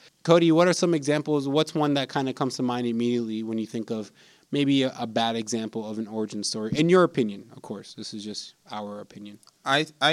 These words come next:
Speaker 2: in particular, I think of the first Thor movie, because in that movie,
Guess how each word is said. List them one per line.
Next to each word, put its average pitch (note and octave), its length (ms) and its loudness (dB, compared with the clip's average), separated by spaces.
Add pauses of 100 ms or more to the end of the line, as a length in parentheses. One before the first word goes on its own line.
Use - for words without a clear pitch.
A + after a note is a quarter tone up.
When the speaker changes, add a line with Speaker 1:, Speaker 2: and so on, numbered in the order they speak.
(120)
Speaker 2:
in C#3+ 60 -16
particular, E3+ 580 0
I B2 140 6
think A#2+ 260 -6
of A2+ 160 -4
the A2 80 -10
first - 460 -6
Thor G2+ 360 -6
movie, E2+ 400 -14 (800)
because B2+ 540 -2
in C3+ 240 -8
that D3+ 220 -2
movie, B2+ 500 -2